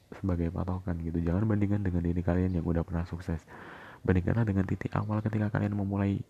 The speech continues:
sesuatu yang baru. Karena, ya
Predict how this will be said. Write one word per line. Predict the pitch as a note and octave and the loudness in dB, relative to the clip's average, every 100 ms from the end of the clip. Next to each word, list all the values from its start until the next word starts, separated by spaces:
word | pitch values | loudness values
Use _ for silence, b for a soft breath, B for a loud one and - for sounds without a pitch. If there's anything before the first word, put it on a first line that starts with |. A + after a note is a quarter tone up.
| - | -6
sesuatu | A2 G#2+ G2+ | -4 -2 -2
yang | F#2 F2 | 0 2
baru. | F2 F2 F2 B B B B B B B B | 0 -2 -6 B B B B B B B B
Karena, | A2+ A#2 C#3+ - - - - - - _ _ | -4 0 -2 -4 -20 -20 -20 -20 -20 _ _
ya | - | 0